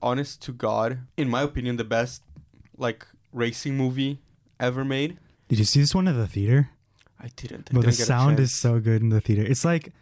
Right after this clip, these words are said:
Speaker 2: it's like what people were saying about Top Gun Maverick, how it's, like, classic blockbuster sound, action. Like, that's the kind of entertainment that I hope they throw more money towards, like, racing movies like this, 'cause it would be great.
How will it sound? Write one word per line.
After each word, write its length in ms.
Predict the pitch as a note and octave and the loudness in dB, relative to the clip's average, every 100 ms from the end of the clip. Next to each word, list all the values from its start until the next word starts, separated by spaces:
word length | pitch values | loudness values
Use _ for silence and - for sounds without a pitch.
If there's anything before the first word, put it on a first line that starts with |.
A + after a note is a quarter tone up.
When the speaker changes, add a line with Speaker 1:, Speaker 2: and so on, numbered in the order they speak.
| _ | _
Speaker 2:
it's 140 | C#3 | -2
like 80 | F3+ | 0
what 100 | A3 | 2
people 200 | D#3+ F3+ | 2 2
were 100 | E3 | 2
saying 280 | - C#3 C#3+ | 2 2 2
about 220 | C3 B2+ | 2 2
Top 240 | - A#2+ A#2 | 0 -2 2
Gun 180 | A#2 | 2
Maverick, 460 | G#2+ G#2+ A#2 C3 B2+ | 4 2 4 4 2
how 160 | A#2+ A2 | 0 0
it's, 160 | - | 2
like, 160 | G#2+ F#2+ - - - - | 0 0 -10 -20 -14 -4
classic 460 | D3 D3 C#3 C#3 | 2 2 2 0
blockbuster 840 | A#2+ C#3 C3+ C3 A#2+ C#3 - C#3 C3 | 0 2 4 2 2 0 2 2 2
sound, 760 | - C#3+ B2+ B2+ C3 B2+ B2 C3 | 2 0 2 4 4 4 2 0
action. 460 | B2+ B2+ - C#3 | 2 0 0 0
Like, 140 | B2 A2+ _ _ - _ _ B2+ | 0 0 _ _ -20 _ _ 0
that's 240 | D3+ E3+ | 0 2
the 140 | G3 | -2
kind 200 | - F3 | 0 0
of 80 | D3+ | 0
entertainment 680 | C#3 C#3 - B2+ C3+ C#3+ C3+ | 2 0 2 2 4 4 0
that 120 | B2+ | 0
I 80 | C3 | 4
hope 220 | B2 C#3+ - | 4 2 2
they 100 | D3 | 0
throw 320 | - C3+ C3 | 2 2 4
more 220 | B2+ B2+ | 4 4
money 280 | A#2 A#2 B2 | 4 4 2
towards, 360 | B2+ A#2+ G#2+ A2 | 2 0 0 -2
like, 120 | G#2 _ - _ - | -2 _ -20 _ 0
racing 560 | B2 C3 C3 D3 C3+ | 4 4 2 2 4
movies 440 | C3+ B2+ B2+ B2+ B2+ | 4 6 4 2 2
like 240 | B2+ A#2+ | 0 2
this, 380 | B2+ B2+ - - _ _ | 2 2 0 -10 _ _
'cause 140 | - B2+ | 0 2
it 40 | |
would 100 | A#2+ | 4
be 100 | A2+ | 2
great. 320 | A2+ A2 A2 | 2 2 0